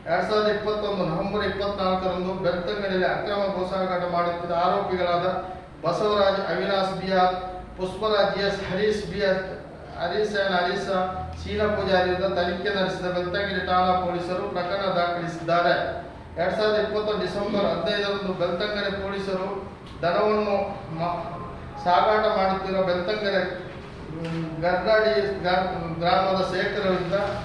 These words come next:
ಪ್ರಕರಣ ದಾಖಲಿಸಿಕೊಂಡಿದ್ದಾರೆ. ಎರಡ್ ಸಾವಿರದ ಇಪ್ಪತ್ತು ಫೆಬ್ರವರಿ ಹನ್ನೆರಡು ಬೈಂದೂರು ಪೊಲೀಸ್ ಠಾಣೆಯಲ್ಲಿ ದಾಖಲಾದ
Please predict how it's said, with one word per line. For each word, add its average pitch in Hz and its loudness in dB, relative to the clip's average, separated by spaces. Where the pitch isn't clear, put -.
ಪ್ರಕರಣ 196 0
ದಾಖಲಿಸಿಕೊಂಡಿದ್ದಾರೆ. 170 0
ಎರಡ್ - -4
ಸಾವಿರದ 208 2
ಇಪ್ಪತ್ತು 202 -2
ಫೆಬ್ರವರಿ 196 2
ಹನ್ನೆರಡು 170 0
ಬೈಂದೂರು 208 6
ಪೊಲೀಸ್ 196 0
ಠಾಣೆಯಲ್ಲಿ 185 2
ದಾಖಲಾದ 190 4